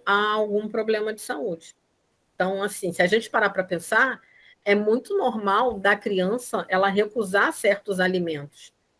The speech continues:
E a carne é um desses alimentos que acaba entrando na, na recusa.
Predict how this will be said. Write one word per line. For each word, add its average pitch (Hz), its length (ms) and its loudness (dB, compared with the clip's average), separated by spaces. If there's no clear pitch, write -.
E 190 120 4
a 214 100 10
carne 220 600 4
é 233 220 6
um 320 140 -4
desses 226 320 0
alimentos 226 540 2
que - 120 -2
acaba 262 320 2
entrando 254 440 -2
na, 247 260 -2
na 220 160 0
recusa. 220 560 -2